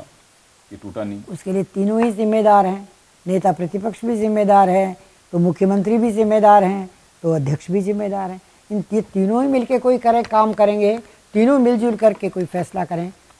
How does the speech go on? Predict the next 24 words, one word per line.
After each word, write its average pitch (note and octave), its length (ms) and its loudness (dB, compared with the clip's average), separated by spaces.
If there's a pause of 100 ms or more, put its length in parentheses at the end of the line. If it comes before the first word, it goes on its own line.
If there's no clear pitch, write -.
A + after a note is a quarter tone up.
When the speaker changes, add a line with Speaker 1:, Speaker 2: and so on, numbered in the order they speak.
Speaker 2:
तब A#3 140 -2
होगा, B3 240 -2 (1160)
निदान G3+ 300 0
तो G#3+ 120 -6
तब A3+ 180 -6
निकलेगा। G#3 380 -8 (100)
Speaker 1:
जी। F#2 180 -16 (640)
पहली C#3+ 240 -2
बार D#3 140 2
मैडम B2+ 260 -2
विधानसभा A2 640 -8
में A2+ 240 -8 (960)
एक A#2+ 120 -12
सौ - 120 -8
आठ G#2+ 200 -4
के B2+ 80 -10
आसपास G#2+ 400 -8
ऐसे G#2+ 220 -12
सदस्य G2 380 -16
हैं A2 80 -12
जो A#2+ 80 -12
पहली C3 360 -4
बार A#2 200 0
जीत F#2+ 180 -14